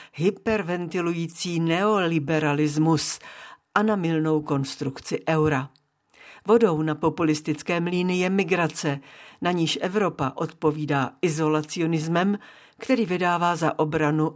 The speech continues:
evropských hodnot. Podle Ulriky Gero nejde přitom o nic jiného než o bezpečnost a peníze, což jen ilustruje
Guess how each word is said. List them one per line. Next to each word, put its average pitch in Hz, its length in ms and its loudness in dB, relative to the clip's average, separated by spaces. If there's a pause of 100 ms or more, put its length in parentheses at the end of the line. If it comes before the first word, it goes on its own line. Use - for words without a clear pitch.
evropských 143 640 -4
hodnot. 160 560 -2 (420)
Podle 180 460 0
Ulriky 208 520 2
Gero 151 640 0 (320)
nejde 208 300 2
přitom 233 440 -2
o - 40 0
nic 233 300 -2
jiného 165 460 0
než 151 320 0
o 160 100 0
bezpečnost 151 920 -4
a 165 100 -2
peníze, 175 640 0 (500)
což - 320 0
jen 196 280 0 (100)
ilustruje 165 800 0